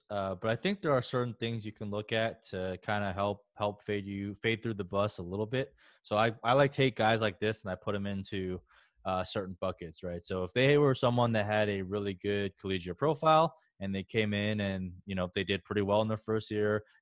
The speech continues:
and, you know, from an efficiency perspective, I'm more willing to, like, kinda buy high on those guys. So I was, I was buying high on guys like D J Moore, uh, last year, uh, for example. And this year I'll probably,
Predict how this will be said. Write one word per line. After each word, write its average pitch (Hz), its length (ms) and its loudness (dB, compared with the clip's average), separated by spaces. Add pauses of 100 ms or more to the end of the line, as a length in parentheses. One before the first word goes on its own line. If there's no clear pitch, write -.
and, 92 640 -2
you 98 80 -10
know, 90 220 -6 (140)
from 110 160 -2
an 92 100 2
efficiency 123 600 2
perspective, 98 560 -4 (260)
I'm 127 160 2
more 143 320 6
willing 127 360 4
to, 113 100 -4
like, 104 200 2
kinda 101 220 2
buy 98 220 2
high 92 140 2
on 90 80 -2
those 87 180 -6
guys. 85 240 -6
So 98 60 -4
I 113 100 4
was, 127 260 2 (260)
I 120 100 6
was 143 120 6
buying 127 420 6
high 117 360 6
on 101 160 0
guys 98 240 0
like 95 120 -4
D 98 80 -4
J 95 140 -2
Moore, 92 420 -2 (380)
uh, 92 180 2
last 92 380 -2
year, 85 260 -6 (240)
uh, 90 220 -8
for 90 100 -8
example. 87 640 -10
And 90 100 -4
this 104 180 -2
year 101 140 0
I'll 95 140 2
probably, 98 460 -2